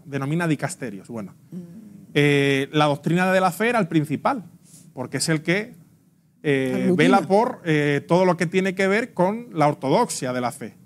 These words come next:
Speaker 1: Ahora, para él, lo más importante es el de la evangelización, poniendo el acento de que hay que evangelizar.
Speaker 2: Ujú, ujú.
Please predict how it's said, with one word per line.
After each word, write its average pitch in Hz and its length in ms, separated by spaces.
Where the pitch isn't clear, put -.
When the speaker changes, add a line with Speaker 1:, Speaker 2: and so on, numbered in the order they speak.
Speaker 1:
Ahora, 180 580
para 196 280
él, 214 300
lo 160 180
más 170 220
importante 214 760
es 220 140
el 214 160
de 196 80
la 220 240
evangelización, 160 800
poniendo 170 280
el 202 60
acento 202 340
de 180 140
que 170 100
hay 165 160
que 202 240
evangelizar. 156 880
Speaker 2:
Ujú, 190 180
ujú. 208 140